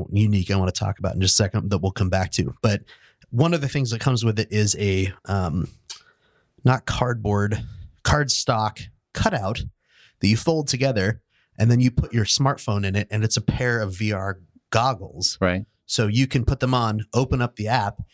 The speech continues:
Speaker 1: and literally you are there with your headphones and your V R goggles on, and you can look around and see the whole performance at Joshua
Speaker 2: At Joshua
Speaker 1: Tree.
Speaker 2: Tree, yeah.
Speaker 1: It sounds really cool.
Speaker 2: Yeah, that's just great packaging. It's
Speaker 1: Yeah.
Speaker 2: great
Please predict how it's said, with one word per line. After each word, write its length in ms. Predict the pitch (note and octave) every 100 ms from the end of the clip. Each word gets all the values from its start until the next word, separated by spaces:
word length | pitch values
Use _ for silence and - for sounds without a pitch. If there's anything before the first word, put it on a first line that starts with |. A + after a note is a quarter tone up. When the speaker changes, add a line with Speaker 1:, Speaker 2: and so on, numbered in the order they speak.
| _
Speaker 1:
and 140 | - G#2
literally 500 | A#2 C3+ C#3 A#2+ A2
you 280 | G#2 G2+ B2
are 120 | A#2
there 680 | G2 A2 C3 G2+ F#2 G2+ G#2+ _ _ _ _
with 120 | F2+
your 100 | -
headphones 540 | F#2 B2+ A#2 G#2+ G#2 G2+
and 100 | G2+
your 100 | G2+
V 140 | F#2+ G#2+
R 120 | G2
goggles 440 | G#2 A#2 A2 G2+
on, 220 | G#2 G2 F#2+
and 100 | G#2
you 80 | A2
can 180 | A#2+ G#2+
look 160 | A#2
around 360 | A#2+ A2+ A2 A2
and 120 | G2+
see 380 | - - D3 B2+
the 100 | G#2+
whole 160 | A#2
performance 540 | A2 - A2+ G#2+ F#2+ F#2
at 80 | F2+
Joshua 320 | G2+ F#2+ F#2+
Speaker 2:
At 60 |
Joshua 360 | F#2 F2+ E2 F2
Speaker 1:
Tree. 160 | - A1+
Speaker 2:
Tree, 120 | C#2+
yeah. 180 | D2 -
Speaker 1:
It 220 | A#2+ B2
sounds 400 | - - A#2+ G#2+
really 520 | F#2 G2 G2+ G2+ F#2 F2
cool. 420 | - F2+ - - -
Speaker 2:
Yeah, 80 |
that's 260 | E2+ G2+ -
just 200 | A#2+ -
great 320 | - B2+ -
packaging. 560 | - G2+ G2 F#2+ A2+ A2+
It's 160 | F2+
Speaker 1:
Yeah. 80 | G#2+
Speaker 2:
great 320 | F2+ F#2 F#2+